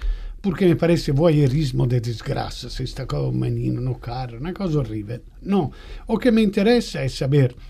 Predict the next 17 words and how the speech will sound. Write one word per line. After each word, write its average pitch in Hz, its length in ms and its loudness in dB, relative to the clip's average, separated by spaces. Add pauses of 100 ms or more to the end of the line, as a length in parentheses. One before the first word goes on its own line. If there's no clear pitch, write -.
(1200)
agora, 143 320 2
esta 147 200 -2
coisa 185 300 4
de 185 100 10
um 180 160 10
mês 196 480 6 (560)
é 170 80 -2
suficiente 175 760 4
para 156 400 4
alertar 143 1120 2 (960)
para 185 180 4
a 131 40 2
frequência 156 580 4
destes 139 400 -2
casos? 131 340 -2 (140)
Talvez 160 400 2
sim, 208 360 4